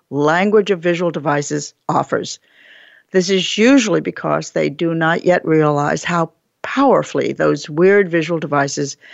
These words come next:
can contribute to the bottom line. Wide addresses with black letters, numbers that are plastered on everything,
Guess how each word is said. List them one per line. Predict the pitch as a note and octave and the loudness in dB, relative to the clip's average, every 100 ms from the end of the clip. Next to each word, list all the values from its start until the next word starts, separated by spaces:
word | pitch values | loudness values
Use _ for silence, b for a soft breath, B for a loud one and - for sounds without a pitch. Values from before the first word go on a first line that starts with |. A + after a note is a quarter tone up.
| B B _ | B B _
can | - E3+ | -2 -2
contribute | - E3+ D3+ - F#3+ D3 D3 - - | 0 -4 -4 0 0 2 -2 -4 -6
to | D#3 | -4
the | D#3 | -2
bottom | D#3 D3+ D#3 | -2 -2 -2
line. | D3+ C#3 - D#3 - _ _ _ _ _ _ _ _ _ _ _ _ - | -2 -4 -4 -8 -16 _ _ _ _ _ _ _ _ _ _ _ _ -10
Wide | D3 E3+ F#3+ G#3 | 0 2 4 2
addresses | F#3+ G3 G3 G#3+ F#3 | 2 2 2 -2 -4
with | D3 - | -6 -4
black | D3+ D#3+ F#3 - | -2 0 -2 0
letters, | F#3 F#3+ G3+ G#3+ - b b b b - | 0 2 0 -2 -12 b b b b -4
numbers | E3+ F3+ G3 F3+ | 0 2 2 2
that | D#3+ | 0
are | D3 | -2
plastered | - E3 F3 - F3 | -2 -2 -2 -2 -2
on | E3+ D#3 - | 0 -2 -2
everything, | E3 F#3+ F#3 G3 G3 G3+ | 0 0 -2 -4 -4 -6